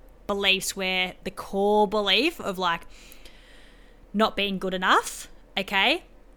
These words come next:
that disguises all those surface level belief systems, right, that I said about pretty, education, all of that stuff, um, experience. And then there's, like, it goes down deeper of I'm not good enough, okay? And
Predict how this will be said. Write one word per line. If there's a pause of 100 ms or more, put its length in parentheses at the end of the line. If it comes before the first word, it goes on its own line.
(400)
that
disguises
all
those
surface
level (540)
belief
systems,
right,
that
I
said
about
pretty,
education,
all
of
that
stuff, (140)
um,
experience. (240)
And
then
there's,
like, (280)
it
goes
down
deeper
of (100)
I'm
not
good
enough, (140)
okay? (580)
And